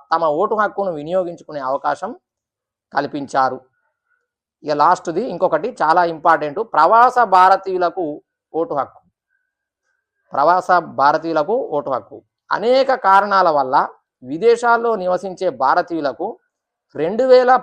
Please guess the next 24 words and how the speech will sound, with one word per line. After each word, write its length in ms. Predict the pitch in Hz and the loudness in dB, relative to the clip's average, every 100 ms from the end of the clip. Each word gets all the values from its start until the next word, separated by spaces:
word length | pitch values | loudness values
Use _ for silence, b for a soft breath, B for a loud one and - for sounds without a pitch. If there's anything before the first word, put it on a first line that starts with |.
| - | 4
పది 240 | 180 196 | 2 2
నుంచి, 480 | 240 233 - 131 107 _ _ _ _ | -2 -2 -4 -12 -16 _ _ _ _
రెండు 240 | 127 143 185 | -10 -6 -2
వేల 380 | 196 202 247 370 - | 0 2 2 0 0
పది 220 | 156 233 | 0 0
నుంచి 600 | 226 220 185 170 151 160 - | -4 -4 -4 -4 -4 -8 -4
ఓటు 200 | 180 208 | -4 0
హక్కును 500 | 208 196 190 156 139 | -2 0 -2 -2 -6
వినియోగించుకునే 880 | 135 170 202 190 170 - 165 156 139 | -8 -4 -4 -4 -6 -10 -12 -6 -8
వీలు 440 | 127 156 214 339 _ _ _ _ _ _ | -6 -4 -4 -4 _ _ _ _ _ _
కల్పించారు. 840 | 131 135 139 127 127 117 117 120 _ _ _ _ _ 131 | -8 -8 -12 -14 -6 -4 -4 -8 _ _ _ _ _ -6
చాలా 180 | 143 147 | -2 -4
ఇంపార్టెంట్ 560 | 139 151 147 139 131 | -4 -2 -2 -2 -8
ఇది. 280 | 127 185 269 | -8 -6 -6
రెండు 240 | - 135 | -8 -8
వేల 200 | 160 170 | -4 -2
పది 340 | 156 - 139 180 | -2 -2 -2 -2
నుంచి 360 | 175 165 170 | -6 -6 -8
ప్రవాస 420 | 143 135 147 170 180 | -6 -2 0 0 -2
భారతీయులకు 840 | 143 147 147 147 156 143 147 117 _ _ _ _ _ _ - | 0 0 0 -6 -6 -6 -8 -16 _ _ _ _ _ _ -6
ఓటు 240 | 151 170 | -4 0
హక్కును 300 | 180 165 165 | 0 0 -6
వినియోగించుకునే 720 | 143 143 143 135 127 151 139 | -8 -8 -8 -10 -12 -10 -8
వీలు 440 | 123 123 139 262 | -10 -10 -6 -6